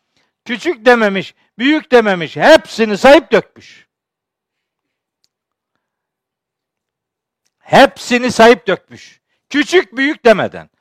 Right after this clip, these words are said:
O zaman küçük işlerinizle alakalı da ayet göndermesi yapacaksınız. Büyük işlerle alakalı, her işinle alakalı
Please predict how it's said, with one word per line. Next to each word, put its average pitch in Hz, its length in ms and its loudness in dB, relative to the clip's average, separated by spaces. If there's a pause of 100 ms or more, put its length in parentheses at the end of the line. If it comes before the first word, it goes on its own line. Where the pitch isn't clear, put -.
(200)
O 202 100 -4
zaman 269 380 2 (300)
küçük 330 360 -6
işlerinizle 262 720 2
alakalı 208 580 4
da 190 120 4
ayet 196 440 4
göndermesi 185 580 -6
yapacaksınız. 277 760 -6 (480)
Büyük 285 280 0
işlerle 247 460 2
alakalı, 170 420 4
her 240 320 4
işinle 277 520 0
alakalı 196 720 4